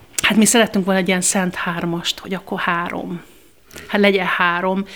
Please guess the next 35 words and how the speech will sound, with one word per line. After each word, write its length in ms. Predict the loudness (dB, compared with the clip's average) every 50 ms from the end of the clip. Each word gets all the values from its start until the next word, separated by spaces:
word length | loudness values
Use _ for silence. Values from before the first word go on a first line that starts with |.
| -14 -14 -14 -14 -16 -18 -20 -20 -20 -12
de 240 | -4 0 2 4 4
legy-, 240 | 4 4 2 2 0
lett 260 | 0 0 0 0 0
négy. 540 | 0 0 2 2 0 -2 -4 -6 -8 -10 -12 -14 -8 -2
És 220 | 0 2 4 4
akkor 220 | 4 2 4 4 4
ennek 180 | 4 4 4
nagyon 260 | 4 4 4 4 4 4
örültünk, 380 | 4 6 4 4 6 4 4
mert 120 | 4 4 2
egy 60 | 0
kicsit 240 | -2 -4 -4 -2 0
úgy 80 | 2
éreztük, 300 | 2 0 0 -2 -6 -6
hogy 80 | -4 -4
ez 120 | -2 -4
a 40 | -4
plusz 320 | -6 -6 -6 -4 -4 0
ráadás. 720 | 0 0 2 2 2 4 4 4 4 4 4 4 4 2 2 0 -8 -18 -18 -16 -16 -16 -16 -16 -18 -18 -20 -10 -2
Ö, 400 | 2 4 4 4 4 4 4 4 2 0 -2 -6 -4 -2
és 180 | 0 2 2
akkor 160 | 2 2 4 4
itt 160 | 4 4 4
már 160 | 4 4 6
mondanám 500 | 6 6 6 6 6 4 2 2 0 0
is 160 | 0 0 0
a 40 | 0
legelején, 400 | 0 0 2 2 4 4 4 2
hogy 180 | 2 2 0 2
mi 100 | 0 2
olyan 240 | 2 2 4 4 4
elkáv 380 | 4 2 0 0 -4 -4 -4 -4
projekteket 480 | -4 -2 -2 -2 -4 -6 -6 -6 -6
szerettünk 580 | -4 -4 -2 -2 -2 -4 -4 -4 -4 -4 -2 -2
volna 480 | -2 -2 0 0 0 2 2 2 2